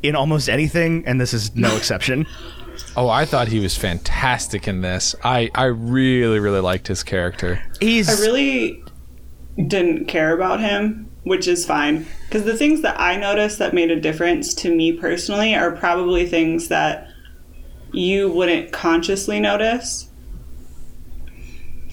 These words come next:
Speaker 3: What do you mean?
Speaker 2: So, um, for example, the cost-, like,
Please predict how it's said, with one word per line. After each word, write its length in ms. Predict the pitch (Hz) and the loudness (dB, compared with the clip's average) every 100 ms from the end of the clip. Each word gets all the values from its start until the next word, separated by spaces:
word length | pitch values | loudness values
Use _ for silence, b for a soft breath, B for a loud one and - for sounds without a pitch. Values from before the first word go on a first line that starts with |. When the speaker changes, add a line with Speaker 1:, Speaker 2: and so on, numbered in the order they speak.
| B B - - | B B -10 -2
Speaker 3:
What 100 | 147 | 0
do 40 | 143 | 2
you 60 | |
mean? 180 | 143 117 - - - B B - | 2 -2 -6 -16 -14 B B -4
Speaker 2:
So, 520 | - 262 247 233 220 | 0 2 4 2 2
um, 320 | 196 208 196 196 | 0 2 0 0
for 160 | 170 | 2
example, 800 | 185 220 165 151 151 143 202 - - - - - - - 170 | 2 2 2 2 0 -2 -2 -8 -16 -18 -18 -18 -16 -2 2
the 120 | 208 | 4
cost-, 420 | 214 196 - - 196 | 4 2 0 -2 2
like, 340 | 220 208 - | 2 0 -4